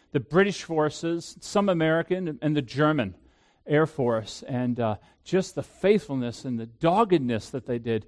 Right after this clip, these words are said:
to, to, to maintain superiority over the air, um, in that war. Just amazing how when you look at the World War Two, that the whole war,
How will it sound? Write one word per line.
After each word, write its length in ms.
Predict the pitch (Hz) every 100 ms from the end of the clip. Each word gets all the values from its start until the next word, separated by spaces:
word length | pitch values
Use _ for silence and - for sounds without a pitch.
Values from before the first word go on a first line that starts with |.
| - _ _ -
to, 140 | -
to, 520 | - - 139 127 202 -
to 120 | - 147
maintain 800 | 147 156 151 143 - 185 170
superiority 960 | 143 165 - 175 170 151 156 170 120 107 - _ _ _ 143
over 340 | 147 135 139
the 260 | 127 135 -
air, 500 | 156 180 151 107 92 _ _ _ -
um, 480 | 127 123 117 123 - _ _ _ _ _ -
in 180 | 160 160
that 240 | 151 143
war. 380 | 151 160 180 135
Just 300 | - 220 - - - -
amazing 540 | 196 196 254 262 240 180
how 280 | 185 190
when 200 | 180 190
you 140 | 180 180
look 300 | 180 240 - -
at 140 | 170
the 100 | 190 -
World 240 | 175 233 254
War 160 | 233
Two, 400 | - - 247 202
that 160 | 156 165
the 80 | 170
whole 300 | 233 247 196
war, 560 | 180 233 214 139 131